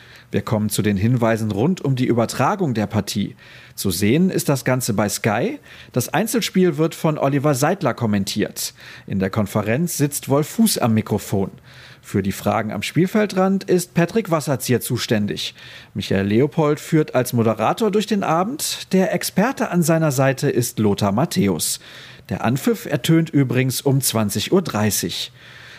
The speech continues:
Eine Dreiviertelstunde vorher beginnt unsere Live-Show, zu der euch Sascha Klaverkamp begrüßt. Schaut einfach auf unseren Kanälen bei Facebook oder YouTube vorbei.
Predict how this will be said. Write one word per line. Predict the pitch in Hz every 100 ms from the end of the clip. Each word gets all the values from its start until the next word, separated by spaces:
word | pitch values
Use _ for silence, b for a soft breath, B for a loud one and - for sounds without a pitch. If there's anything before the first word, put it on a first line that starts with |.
| -
Eine | 104 98
Dreiviertelstunde | 101 120 139 120 - 120 110
vorher | - 262 202 185
beginnt | 147 131 190 -
unsere | 143 127
Live-Show, | 127 214 - - 147 247 B B -
zu | -
der | 170 190 151
euch | 175 165
Sascha | 147 135 202
Klaverkamp | - 220 202 - 127 104
begrüßt. | 110 104 101 - - B B B B -
Schaut | - 104 -
einfach | 104 110 107 -
auf | 110 113
unseren | 123 110 107
Kanälen | 98 120 117 135 139
bei | 120
Facebook | 117 123 117 - 113 101 -
oder | 135 208
YouTube | 202 165 - 127
vorbei. | - 113 101 98